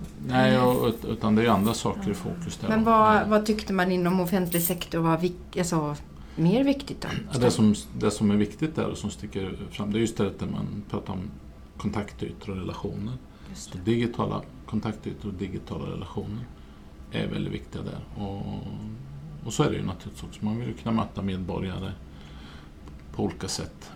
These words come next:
Speaker 1: och, och ha en bra relation med sina medborgare och alla andra intressenter som finns till en kommun.
Speaker 2: Mm. Tittar ju på, på grafen här som ni kan ladda ner och jag ser att det skiljer ju marginellt egentligen,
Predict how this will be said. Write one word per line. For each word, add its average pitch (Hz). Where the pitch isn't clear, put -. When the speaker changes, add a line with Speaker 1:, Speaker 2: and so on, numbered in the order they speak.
Speaker 1:
och, 95
och 104
ha 95
en 104
bra 98
relation 95
med 92
sina 98
medborgare -
och -
alla -
andra 85
intressenter 98
som 98
finns 101
till -
en 110
kommun. -
Speaker 2:
Mm. 170
Tittar 214
ju 185
på, 240
på 196
grafen 170
här 170
som 170
ni 165
kan 165
ladda 156
ner 170
och 156
jag 160
ser -
att -
det 165
skiljer 160
ju 151
marginellt 151
egentligen, 180